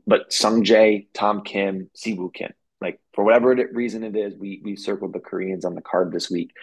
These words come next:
I only have a win bet on him, half a unit on the, uh, twenty-five to one number. Um, and then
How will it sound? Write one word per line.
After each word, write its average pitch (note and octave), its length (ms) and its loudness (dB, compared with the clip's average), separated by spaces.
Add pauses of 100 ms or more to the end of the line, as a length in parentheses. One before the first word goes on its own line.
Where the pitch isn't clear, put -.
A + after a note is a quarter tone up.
(120)
I - 180 2
only C3+ 240 6
have B2+ 160 4
a A#2+ 40 4
win A2 200 0
bet G2+ 140 2
on G2 140 -4
him, F#2+ 260 -10 (400)
half G#2 180 -2
a G#2+ 60 -4
unit F#2+ 420 -8
on F2 320 -12 (100)
the, E2+ 480 -8
uh, E2+ 160 -2
twenty-five F2 500 -4
to - 100 -8
one E2+ 280 -8 (120)
number. - 400 -6 (540)
Um, - 400 -8 (760)
and B2 160 6
then B2+ 400 6